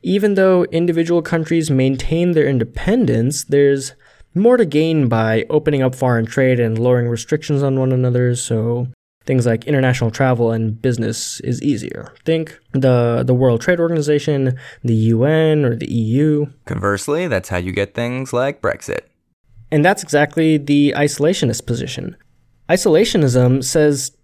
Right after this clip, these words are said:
Speaker 1: too much openness takes away from a country's sovereignty and lowers their ability to be independent. It lowers your defenses and leads you to become more vulnerable to foreign attacks.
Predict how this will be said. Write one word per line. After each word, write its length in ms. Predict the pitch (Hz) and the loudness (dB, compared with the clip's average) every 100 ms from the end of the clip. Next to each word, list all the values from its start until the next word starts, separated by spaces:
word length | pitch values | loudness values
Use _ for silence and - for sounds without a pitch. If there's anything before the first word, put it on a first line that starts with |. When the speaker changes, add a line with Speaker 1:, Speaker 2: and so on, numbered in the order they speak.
| _ | _
Speaker 1:
too 280 | - - 269 | -2 2 4
much 240 | 175 120 | 2 2
openness 560 | 117 110 110 117 127 - | -2 -2 -2 -2 -2 -6
takes 400 | - 165 165 - | -4 -4 -2 -2
away 340 | 131 135 202 | 2 2 2
from 220 | 208 123 | 2 -2
a 60 | 117 | -2
country's 400 | - 131 127 117 | -2 -2 0 -2
sovereignty 500 | 120 120 110 120 117 | -2 -2 -2 -2 0
and 300 | 127 131 120 | 0 0 0
lowers 460 | 113 123 160 165 | 0 2 2 2
their 180 | 160 160 | 2 2
ability 500 | 160 131 147 156 156 | 4 2 2 2 0
to 300 | 156 - 175 | -2 -2 -2
be 300 | 151 120 151 | 0 2 2
independent. 680 | 160 175 165 170 208 - - - - | 2 0 0 0 -2 -2 -10 -18 -4
It 120 | 131 | 0
lowers 440 | 135 147 170 160 | 2 2 4 2
your 260 | 160 156 156 | 2 2 2
defenses 680 | 147 131 156 175 139 120 117 | 0 -2 0 0 0 0 0
and 260 | 123 120 | 0 0
leads 260 | 120 135 131 | 0 0 0
you 200 | 143 139 | 0 0
to 540 | 131 - 139 131 131 127 | -2 -2 0 2 2 0
become 380 | 123 123 139 | -2 -2 -2
more 560 | 135 135 135 131 123 120 | 0 0 2 2 0 -2
vulnerable 540 | 127 123 147 135 127 127 | -2 0 2 2 2 0
to 80 | |
foreign 260 | 127 135 127 | 0 0 0
attacks. 600 | 113 185 165 - - - | 0 -2 -6 -10 -18 -18